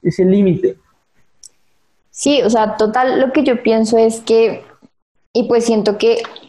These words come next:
Speaker 2: lo hemos vivido todos independientemente de lo que estemos haciendo en este momento,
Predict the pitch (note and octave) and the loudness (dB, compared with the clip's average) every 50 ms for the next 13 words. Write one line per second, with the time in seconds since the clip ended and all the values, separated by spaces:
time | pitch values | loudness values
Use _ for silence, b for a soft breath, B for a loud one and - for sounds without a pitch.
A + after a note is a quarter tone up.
0 | _ _ _ G3+ A3 A3+ A3 G#3+ G3+ F#3+ G#3 G#3+ A3+ A#3 A3+ G#3 G3 F#3+ G#3 - | _ _ _ 0 2 2 2 2 2 2 2 4 4 4 4 2 2 -2 -4 -4
1 | - G#3 G#3 G#3 G#3 G3+ G3+ G#3 G#3 G#3 G3+ G3+ G3+ G3+ - G3 G3+ G#3 G#3 G#3+ | 0 2 2 4 4 4 2 2 2 2 2 2 2 2 0 0 2 2 2 2
2 | G#3+ G3+ G#3 G3 G3 G3 G3 G3 F3+ F#3 F#3 F#3 F#3 F#3 F3+ F#3 F#3 F3+ F3+ F3+ | 2 0 0 2 2 2 2 0 2 2 2 4 4 4 4 2 0 -2 -4 -10
3 | - - - _ _ _ _ _ - - - - - - - - - G#3 G#3+ G#3+ | -14 -20 -20 _ _ _ _ _ -20 -20 -20 -20 -20 -20 -20 -8 -2 0 0 0
4 | G#3 A3 A3 A3 - A3 G3+ G3 F#3+ G3 G3 G3 A3 G#3 G3+ F#3 F3+ F#3 F3+ F#3 | 2 0 -2 0 0 0 0 0 0 0 0 0 0 2 2 2 2 0 0 -2
5 | F#3 F#3 F#3 F#3+ G3+ G#3 G3+ F#3+ F3 G3 G3 G3 G3 | -2 -2 0 2 2 0 0 0 0 0 0 0 -2